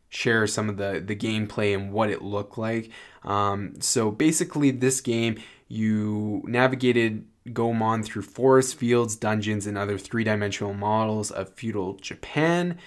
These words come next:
Goemon and his friends can walk or run, jump, attack, and use special abilities. So that was the other thing. You didn't actually just play as Goemon. There was other characters that you could play as.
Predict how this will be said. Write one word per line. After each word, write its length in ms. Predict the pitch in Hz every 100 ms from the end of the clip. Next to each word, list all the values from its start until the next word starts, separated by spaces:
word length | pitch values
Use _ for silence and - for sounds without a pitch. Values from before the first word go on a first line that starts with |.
| - - - _
Goemon 400 | 123 127 127 120
and 100 | 117
his 120 | 110 -
friends 380 | - 117 110
can 160 | 110 101
walk 460 | 101 107 107 107 -
or 180 | 95 95
run, 460 | 92 110 120 120 113
jump, 320 | - 110 104
attack, 400 | 101 - 104 104
and 100 | 101
use 160 | 101 -
special 380 | - 104 98
abilities. 340 | 98 104 101 107
So 80 | 127
that 80 |
was 140 | 156 135
the 120 | 110
other 140 | 117
thing. 260 | 120 - 101
You 120 | 104
didn't 240 | 113 120 -
actually 500 | 107 107 - 113 101
just 400 | - 104 101 -
play 160 | 101
as 120 | 101
Goemon. 440 | - 113 123 123 120
There 120 | 113
was 120 | 101
other 280 | - 98 98
characters 580 | - 127 131 131 135 120
that 100 | 90
you 120 | 110
could 200 | 110 -
play 300 | - 123 127
as. 380 | 127 123 123